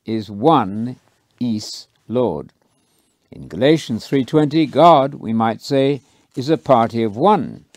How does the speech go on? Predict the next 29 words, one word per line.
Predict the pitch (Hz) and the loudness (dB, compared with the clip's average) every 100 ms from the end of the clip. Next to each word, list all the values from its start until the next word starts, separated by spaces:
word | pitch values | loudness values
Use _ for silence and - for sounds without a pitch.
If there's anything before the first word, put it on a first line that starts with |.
| _ _ _ _ _ - | _ _ _ _ _ -10
The | 104 | -4
Amplified | 175 185 135 131 123 | -2 -2 0 2 2
Version | 123 135 123 135 | 2 0 0 -8
captures | - 185 220 - 151 127 | -2 0 0 0 -4 -4
the | 123 | -6
sense | - 165 82 - - - _ _ _ _ _ _ _ _ - | 0 -2 -2 -14 -20 -20 _ _ _ _ _ _ _ _ -14
that | 113 113 | -12 0
God | 139 135 | 4 4
the | 127 | 2
Father | 120 123 104 98 101 - | -4 -2 0 -2 -6 -4
is | 127 120 - | -4 -4 -4
a | 120 | -6
single | 110 - 156 147 127 135 | -6 -6 -2 -2 -2 -4
person. | - 185 180 - - 58 - _ _ _ | 0 4 4 0 -14 -16 -20 _ _ _
There | 117 | -10
can | 117 120 | -4 -2
be | 117 | 0
no | 127 240 | 2 2
mediator | 240 202 139 131 98 92 | 4 4 4 2 0 -4
with | 85 90 | -12 -14
just | - 143 127 - - | 0 2 2 -2 -10
one | 107 131 127 | 0 0 0
person, | 95 107 - - 196 208 _ _ _ _ _ | -4 -8 -8 -8 -8 -10 _ _ _ _ _
yet | - 147 - | -2 -2 0
God | 151 147 156 147 - | 4 6 4 0 -6
is | 147 135 - | -8 -8 -6
only | 139 135 120 123 123 120 | -2 -2 -2 -2 -4 -6
one | - 113 113 110 110 117 _ | -10 -4 -2 -2 -6 -10 _
person. | 202 202 - 82 71 | -2 -2 -2 -12 -14